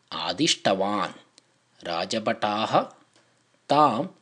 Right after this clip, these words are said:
बद्ध्वा कारागारे स्थापितवन्तः। गौतमबुद्धेन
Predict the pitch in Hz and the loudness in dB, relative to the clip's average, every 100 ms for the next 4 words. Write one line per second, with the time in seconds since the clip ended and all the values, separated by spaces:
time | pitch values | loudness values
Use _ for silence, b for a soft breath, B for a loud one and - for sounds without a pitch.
0 | _ _ _ _ _ _ - 110 127 113 | _ _ _ _ _ _ -6 -6 -6 0
1 | 143 107 92 135 - _ _ _ 78 78 | 4 4 4 0 -10 _ _ _ -4 -2
2 | 90 113 131 123 117 113 117 127 285 - | -2 0 0 0 0 0 2 2 0 -4
3 | _ _ _ - - 92 92 117 135 131 | _ _ _ -12 -4 0 0 0 -2 0
4 | 101 92 104 - 85 85 - - _ _ | -2 -4 -8 -6 -6 -6 -10 -16 _ _
5 | _ _ _ _ _ _ _ - _ _ | _ _ _ _ _ _ _ -20 _ _
6 | _ _ _ _ _ _ _ _ _ _ | _ _ _ _ _ _ _ _ _ _
7 | _ _ 113 101 98 127 143 156 165 160 | _ _ -6 0 2 4 4 4 4 4
8 | 135 123 - 127 117 107 170 | 0 -4 -2 0 0 0 -2